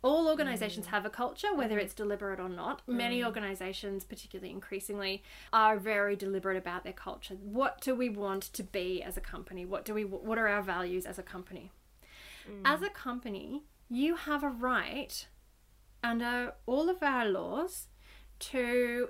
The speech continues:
Speaker 1: encourage your employees to support and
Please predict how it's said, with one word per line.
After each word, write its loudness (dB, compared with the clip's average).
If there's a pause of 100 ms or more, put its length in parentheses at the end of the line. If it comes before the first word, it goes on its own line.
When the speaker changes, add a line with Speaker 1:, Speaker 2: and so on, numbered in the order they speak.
Speaker 1:
encourage 0 (280)
your 2 (200)
employees -4 (440)
to -8
support -4 (540)
and 2